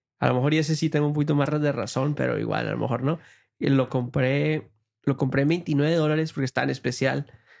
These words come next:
Creo que el precio normal en ese entonces era cuarenta y nueve, creo. Y,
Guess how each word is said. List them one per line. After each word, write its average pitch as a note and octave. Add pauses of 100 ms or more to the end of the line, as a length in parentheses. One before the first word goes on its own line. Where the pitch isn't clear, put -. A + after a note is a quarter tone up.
(540)
Creo B2+
que C3
el A#2+
precio C3
normal B2
en B2+
ese B2+
entonces B2+
era B2+ (240)
cuarenta A#2
y B2
nueve, D3
creo. D#3+ (540)
Y, A#2+